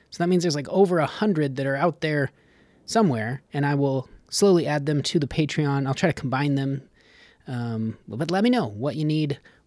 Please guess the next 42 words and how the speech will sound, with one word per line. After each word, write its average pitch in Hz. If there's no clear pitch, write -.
what 147
you 143
would 139
like 143
to -
see 131
from 135
the 123
show, 131
and 123
I 117
will 110
do -
my 123
best -
to -
make 127
that 120
happen. 131
If 120
you 131
haven't 147
listened 147
to -
Intercepts 170
yet, 160
that 143
is 127
a 127
scripted, 135
uh, 127
sort -
of 208
sci-fi. 156
It's 156
a 135
sketch -
comedy 156
podcast 151
I 160
do. 147
You 151